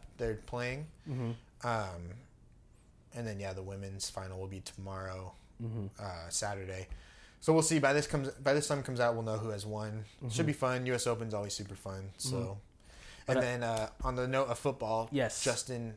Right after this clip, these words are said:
Speaker 1: Fields signed with Reebok.
Speaker 2: With Reebok. Shout out
Speaker 1: So,
Speaker 2: Justin Fields. Good for him.
Speaker 1: yeah.
Speaker 2: Um,
Speaker 1: See some Reebok cleats.
Speaker 2: an up and coming player.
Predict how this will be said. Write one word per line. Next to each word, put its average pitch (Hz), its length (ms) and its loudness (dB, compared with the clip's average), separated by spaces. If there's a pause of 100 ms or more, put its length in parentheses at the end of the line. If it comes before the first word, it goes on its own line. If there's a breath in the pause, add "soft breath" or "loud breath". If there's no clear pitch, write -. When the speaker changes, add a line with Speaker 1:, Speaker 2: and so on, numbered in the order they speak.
(280)
Speaker 1:
Fields 113 640 -4
signed 110 380 -2
with 98 200 -8
Reebok. 165 160 0 (220)
Speaker 2:
With 127 140 6
Reebok. 113 280 6 (140)
Shout 127 280 6
out 123 120 8
Speaker 1:
So, - 80 -2
Speaker 2:
Justin 127 260 0
Fields. 113 320 0
Good 131 160 0
for 131 120 -2
him. 123 280 2
Speaker 1:
yeah. 117 480 4
Speaker 2:
Um, 107 60 4
Speaker 1:
See 104 140 0
some 113 120 -4
Reebok 120 380 4
cleats. 147 500 -2
Speaker 2:
an 127 260 6
up 135 140 2
and - 100 -6
coming 127 240 -2
player. 120 420 0